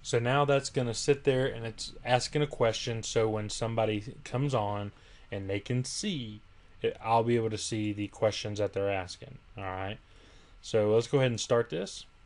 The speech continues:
Again, it opens the same way as the one on YouTube, except this time we have an event page,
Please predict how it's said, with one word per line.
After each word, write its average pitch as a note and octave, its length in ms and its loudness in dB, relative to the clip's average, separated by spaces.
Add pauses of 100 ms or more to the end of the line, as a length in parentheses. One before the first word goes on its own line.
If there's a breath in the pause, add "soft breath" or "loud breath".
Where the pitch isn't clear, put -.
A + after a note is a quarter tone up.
(300)
Again, B2 480 -2
it A2+ 160 -4
opens A2+ 400 0
the G#2+ 80 -4
same A2 320 -4
way A#2 180 0
as A#2+ 120 -2
the B2 80 2
one B2+ 220 2
on C#3+ 160 0
YouTube, G#2+ 420 -2 (260 loud breath)
except - 360 0
this A2+ 180 -2
time A#2+ 200 0
we A#2+ 100 -2
have A#2 180 -2
an A2+ 100 -4
event A#2 440 -2
page, G#2 520 -8